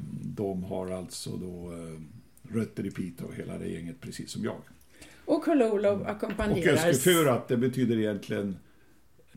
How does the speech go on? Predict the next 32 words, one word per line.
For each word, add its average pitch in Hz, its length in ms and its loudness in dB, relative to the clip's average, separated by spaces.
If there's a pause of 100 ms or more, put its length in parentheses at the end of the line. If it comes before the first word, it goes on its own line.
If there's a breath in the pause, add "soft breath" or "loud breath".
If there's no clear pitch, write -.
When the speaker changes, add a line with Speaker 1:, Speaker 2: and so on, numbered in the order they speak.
(160)
Speaker 1:
alltså, - 280 -10
i 113 200 4
er 113 80 4
så 139 140 0
Öskefurat. 123 1000 2 (800 soft breath)
Det 107 100 -4
betyder 104 480 0
jag 104 480 0
mår 104 460 0
lite 101 280 -4
dåligt 101 680 0
eller 92 400 -4
jag 90 280 -6
mår, 92 480 -4
mår 98 200 -2
inte 98 180 -6
riktigt 98 380 -6
bra 98 360 -2
eller - 140 -14
något - 140 -10
sånt - 260 -12
där - 80 -18 (160)
betyder. - 300 -16 (460)
Speaker 2:
Det 208 140 2
är 190 60 -2
en, 170 280 0 (120)
det - 160 -6
är - 80 -2
en 202 60 -2
upplevelse 180 640 2
att 180 80 0
höra. 160 120 0